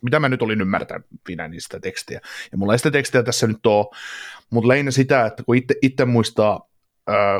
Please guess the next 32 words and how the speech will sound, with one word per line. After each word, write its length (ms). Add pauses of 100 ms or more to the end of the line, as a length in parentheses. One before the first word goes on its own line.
kun 160
on 160
ala-astetta 580
esimerkiksi 360
käynyt 260
silloin 200
kaksituhattaluvun 540
alussa, 320
ja 60
sä, 140 (140)
sä 200
oot 120
käynyt 280
tuhat 260
seitsemänsataa-luvulla 920
sitä, 240
mutta, 180 (260)
<laughs> 240
et 100
ai-, 320
aika, 300
aika 440
sillä 180
lailla 200
erilainen, 460
mutta 240 (500)
i-, 240
siitä 500 (180)
oli 200
hi-, 220
itte 300
helppo 560